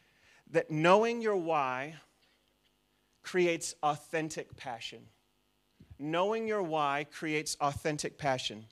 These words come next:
I want to share with you, I've shared with you before, Bill Hybels' definition of vision. He says that vision is a picture of the future that produces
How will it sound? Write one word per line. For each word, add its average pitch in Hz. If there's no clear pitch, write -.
I 147
want 165
to 147
share 170
with 151
you, 151
I've 135
shared 156
with 147
you 139
before, 127
Bill 151
Hybels' 139
definition 139
of 123
vision. 110
He 190
says 190
that 156
vision 190
is 151
a 139
picture 220
of 175
the 156
future 160
that 131
produces 147